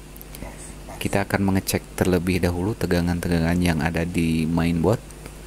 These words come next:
untuk memastikan kerusakan selanjutnya. Lanjut kita cek tegangan dua belas volt, ternyata sudah keluar.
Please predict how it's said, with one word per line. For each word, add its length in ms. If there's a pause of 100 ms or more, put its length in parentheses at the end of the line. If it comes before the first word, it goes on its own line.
(640)
untuk 320
memastikan 680
kerusakan 420
selanjutnya. 720 (1800)
Lanjut 320
kita 240
cek 320
tegangan 320
dua 160
belas 320
volt, 240 (380)
ternyata 340
sudah 300
keluar. 420